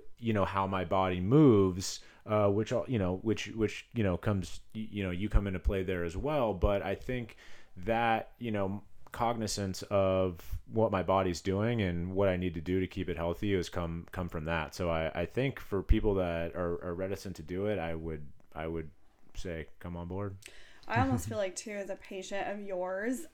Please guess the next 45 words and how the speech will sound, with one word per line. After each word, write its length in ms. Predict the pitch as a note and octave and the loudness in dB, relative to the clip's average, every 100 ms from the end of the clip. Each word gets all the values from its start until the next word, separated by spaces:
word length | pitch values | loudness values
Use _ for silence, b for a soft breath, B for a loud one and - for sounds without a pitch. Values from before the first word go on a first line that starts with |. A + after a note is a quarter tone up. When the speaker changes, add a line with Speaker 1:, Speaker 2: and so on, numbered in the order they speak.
| - | -2
Speaker 2:
it's 200 | C4 - | -2 -2
funny 260 | B3 A3+ | -2 -2
'cause 180 | A#3 A#3+ | -4 -6
the 200 | B3 B3+ | -6 -6
first 300 | B3 G#3+ A#3+ | -6 -6 -2
time 180 | - G#4 | 0 4
I 80 | E4+ | 4
walked 340 | A#3 A3+ A#3+ | 4 2 2
in, 160 | A#3 G#3 | 2 2
I, 200 | G#3+ C4+ | 6 6
I 100 | D4+ | 8
didn't 200 | C4 C#4+ | 6 4
know, 360 | G#3+ G3+ G3 - | 4 4 4 2
I 80 | G#3 | -2
didn't 180 | G3 - | -2 -4
know 160 | - - | -8 -6
you, 240 | G#2 G2+ | -6 -8
right? 420 | - - F3 - - | -8 -6 -6 -8 -12
I 40 | A3 | -10
hadn't 280 | G#3 F3 | -8 -6
met 260 | C#3 C#3+ - - | -6 -8 -10 -12
Nathan 400 | F#3 - - - | -8 -8 -8 -8
before. 500 | F3 - D#3+ D3+ C#4 C#4 | -8 -8 -6 0 0 2
<laughs> 80 | - | 2
And 100 | C4+ | 0
I 60 | |
walk 340 | A3 G#3+ A#3+ - | 2 2 2 0
in 300 | G3+ G3+ C#4 B B B B B - | -2 -2 -6 B B B B B -4
to 120 | D#4 | -2
your, 560 | A#3 G#3 G3 G3 F3 - - | 0 2 2 2 0 -4 -8
to 220 | - B3 | -6 -4
the 140 | G#3 - | -2 -2
office, 760 | F#3+ G3+ F3 D#3 F#3+ - - - B B | -2 -2 -2 -2 -2 -6 -16 -20 B B
and 120 | - A#3 | -2 4
u-, 120 | B3 - - | 4 4 4
up 220 | C4 - | 4 6
walks 360 | D4+ C#4+ D4 | 6 6 2
this, 360 | - A#3+ B3 - | 0 0 0 0
like, 220 | A#3+ G3+ | 0 2
super 500 | - - C4 B3 D4+ | -2 -4 -4 0 0
buff, 720 | B3+ A#3 G3 G3 - - - - | 0 4 6 6 4 -8 -16 -8
you 140 | - A#3+ | 0 4
know, 440 | G#3+ G#3 G#3 G3+ - | 6 6 4 2 0
Speaker 1:
<laughs> 60 | |
Speaker 2:
like, 420 | B3 A3 G#3+ - | 2 2 0 -8